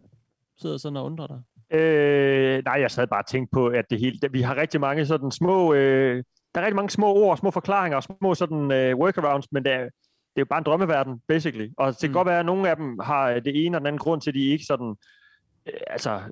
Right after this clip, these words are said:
Speaker 2: øh, du ved, at de er sådan, så k-, kvinder er intimiderende, eller de måske er aseksuelle, eller de, øh, de,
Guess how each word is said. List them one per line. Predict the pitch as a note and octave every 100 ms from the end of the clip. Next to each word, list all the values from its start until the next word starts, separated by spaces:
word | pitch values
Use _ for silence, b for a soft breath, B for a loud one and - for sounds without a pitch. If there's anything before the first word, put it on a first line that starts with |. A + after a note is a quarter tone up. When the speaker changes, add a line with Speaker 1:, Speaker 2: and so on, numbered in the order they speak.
| - - - -
Speaker 2:
øh, | B2+
du |
ved, | B2+ C3 B2
at | A#2
de | B2+
er |
sådan, | A#2 C#3
så | - B2+ - -
k-, | - -
kvinder | - C#3+ D#3
er | C3+ B2
intimiderende, | A#2+ C3+ C#3 E3 D#3+
eller | C3 B2+
de | B2
måske | C3+ - C#3 C3
er | A2+ A#2+ A#2
aseksuelle, | E3 E3 - D3 C3 B2
eller | A#2 A#2
de, | A#2+ A#2
øh, | A#2 A2+ G#2+ - b b b b - - - -
de, | C#3+ D3